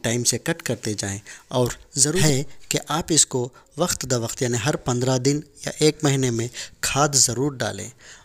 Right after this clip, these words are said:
और चेक करते रहें कि कहीं इस पर कोई कीट कीटाणु तो नहीं है। इस पेड़ को अगर आप लगाना चाहते हैं तो किसी भी आपकी करीबी नर्सरी से लाकर लगा सकते हैं, जो कम से कम पचास से सौ रुपये के अंदर मिल जाता है,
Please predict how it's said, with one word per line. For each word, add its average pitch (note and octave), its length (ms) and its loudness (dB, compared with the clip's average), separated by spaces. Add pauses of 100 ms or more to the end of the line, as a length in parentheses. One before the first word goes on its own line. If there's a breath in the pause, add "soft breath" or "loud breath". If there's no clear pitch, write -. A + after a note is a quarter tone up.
(100)
और C3+ 260 2 (180)
चेक - 260 2
करते C#3 280 -2
रहें B2+ 280 -2
कि - 340 -18
कहीं D3+ 300 2
इस C#3 100 6
पर B2 200 -4
कोई B2+ 260 -4 (100)
कीट F3+ 280 2
कीटाणु B2 400 0
तो D3 140 -2
नहीं B2 260 -2
है। F#2+ 140 -10 (320)
इस G3+ 140 8 (140)
पेड़ D#3 200 6
को E3+ 140 2
अगर A2+ 220 4
आप A2 160 -2
लगाना A#2+ 300 0
चाहते C3+ 340 0
हैं D3+ 180 -2 (280 loud breath)
तो D3 60 -4
किसी - 360 4
भी F#3 120 4
आपकी B2+ 300 0
करीबी D3 380 2
नर्सरी C#3 420 2
से D#3 180 4
लाकर C#3+ 300 -2
लगा C#3 260 0
सकते D3+ 380 2
हैं, E3+ 160 -2 (320 loud breath)
जो B2 100 2
कम A#2+ 200 0
से B2+ 120 2
कम A#2+ 180 -4
पचास D3 380 0
से B2 180 4
सौ C3+ 220 4
रुपये D3 260 0
के D3+ 100 -2
अंदर D3 220 0
मिल D#3 180 0
जाता G2+ 280 -4
है, F#2+ 200 -10